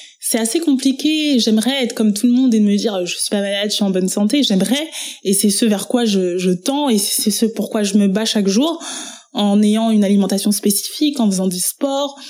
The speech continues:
voilà, en, en prenant soin de moi. Euh, mais la réalité, c'est que je serais pas la même femme sans ça. Donc, euh, je sais pas. Et j'aime bien la personne que je suis devenue. Donc, euh, <laughs> donc voilà. Donc, euh,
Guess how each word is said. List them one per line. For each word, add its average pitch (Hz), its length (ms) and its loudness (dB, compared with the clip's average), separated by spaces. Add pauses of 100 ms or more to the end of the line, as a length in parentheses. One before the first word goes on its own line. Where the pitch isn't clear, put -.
(220)
voilà, 185 240 -4
en, 190 220 -2
en 202 80 2
prenant 214 320 2
soin 214 240 2
de 202 60 6
moi. 262 400 2 (460)
Euh, 214 260 -2 (1400)
mais 226 140 4
la 214 80 2
réalité, 220 380 2
c'est 262 120 0
que - 60 -2
je - 40 -2
serais 202 180 -2
pas 226 100 -2
la 285 80 -2
même 226 180 4
femme 240 220 -2
sans 220 180 0
ça. 208 300 -4
Donc, 202 320 0
euh, 202 260 0 (480)
je 202 140 0
sais 226 160 0
pas. 214 120 -2
Et 185 60 0
j'aime 190 200 2
bien 262 120 0
la 220 80 -2
personne 208 240 0
que 202 100 -6
je - 60 -4
suis 214 140 -2
devenue. 233 260 4
Donc, 190 260 -2
euh, 277 120 2 (320)
<laughs> - 320 -6
donc 247 140 4
voilà. 226 260 0
Donc, 226 240 2
euh, 202 280 0